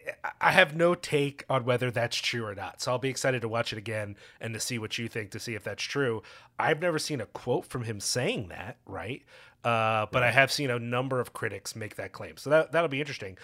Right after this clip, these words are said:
Speaker 1: Uh, but there's a lot of movies in here that I'm interested in watching that I think it would be unfair to say because I don't like Cannibal Holocaust. Therefore,
Speaker 2: Just
Speaker 1: I
Speaker 2: going
Speaker 1: won't
Speaker 2: back
Speaker 1: watch these
Speaker 2: over
Speaker 1: other
Speaker 2: to your
Speaker 1: movies.
Speaker 2: dislike,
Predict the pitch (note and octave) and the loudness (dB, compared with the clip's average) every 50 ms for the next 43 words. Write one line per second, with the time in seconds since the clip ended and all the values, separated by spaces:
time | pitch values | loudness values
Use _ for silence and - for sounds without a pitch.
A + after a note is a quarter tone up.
0 | - - - - - - C#3+ D3 D3 F#3+ G3+ C#4+ C#4 - G3+ F3+ F#3 A#3 D4 B3 | -18 -18 -18 -18 -8 0 0 0 2 2 0 -2 -2 -2 -2 0 0 0 0 0
1 | G3+ F#3+ F#3 G3+ G3 D#3 D3 C#3 B2+ B2+ C3 B2+ B2 A#2+ B2+ A#2+ A#2+ A#2+ A#2+ A2+ | -4 -6 -6 -6 -6 -6 -4 -4 -2 0 0 0 2 2 2 0 0 0 -2 -6
2 | B2 - C3+ B2 - - B2 A2+ A2 G#2 G2+ G2+ A2 A#2 B2 C3+ C3+ - - - | -8 -6 -6 -6 -4 -4 -4 -4 -4 -6 -8 -4 0 4 4 6 4 4 0 -4
3 | G#2 G2+ G2 F#2+ G2 G2+ G2 - - - - - _ - B2 A#2 A#2 A#2 - D#3 | -6 -8 -8 -10 -10 -12 -14 -16 -20 -20 -20 -20 _ -2 0 2 2 2 0 0
4 | D3 D3 C#3 A#2+ B2 B2 - - B2 B2+ B2 A#2 - B2+ A#2+ A2 A2 - - A2 | 0 0 0 0 -2 -4 -4 -2 -4 -4 -4 -2 0 0 0 0 0 -4 -6 -6
5 | G2+ G2 - G#2 - - G#2+ G#2+ G2 G2+ G2 A2+ A2 G#2+ - G2 G2 - - G2+ | -8 -8 -8 -10 -10 -8 -8 -8 -8 -8 -8 -8 -8 -8 -10 -14 -16 -14 -14 -14
6 | F#2+ F2+ F#2+ F#2 C3+ D3+ D3+ C3+ - - G2+ F#2 F#2 F#2 F2+ - - - - - | -14 -14 -8 -4 0 2 2 0 0 -2 -8 -8 -8 -8 -10 -12 -14 -16 -20 -20
7 | - - - - - - A#2 B2 A#2+ - - A#2+ A#2+ C#4 A2 G#2+ D4+ D4 C4+ G#3+ | -20 -20 -20 -16 -4 0 2 2 2 2 2 2 4 4 4 4 4 6 8 8
8 | G3 F3+ - - D3+ E3+ E3 E3+ E3 - - D#3 C#3+ C3 C3 C#3 C3+ - D3 C3 | 8 6 6 6 6 6 6 6 4 4 4 2 2 2 2 0 0 2 2 2
9 | B2+ B2+ - - - | 2 2 0 -6 -14